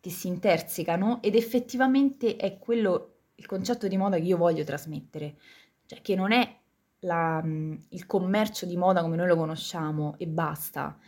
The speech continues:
quello a cui un po' pure il mercato del lusso ci ha portato, no?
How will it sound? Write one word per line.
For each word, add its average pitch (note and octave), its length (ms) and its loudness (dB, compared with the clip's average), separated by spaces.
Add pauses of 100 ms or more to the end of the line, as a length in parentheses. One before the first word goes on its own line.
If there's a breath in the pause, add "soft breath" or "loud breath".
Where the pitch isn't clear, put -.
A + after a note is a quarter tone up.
(680 soft breath)
quello G#3 200 4
a E3 40 8
cui G#3 180 -2
un E3+ 100 -4
po' F#3 180 4
pure E3+ 160 -4
il D#3+ 60 -2
mercato D#3 380 -8
del D3+ 140 -6
lusso D#3+ 260 -8
ci D3+ 80 -8
ha D3 60 -6
portato, C#3+ 580 -10
no? D#3 320 -4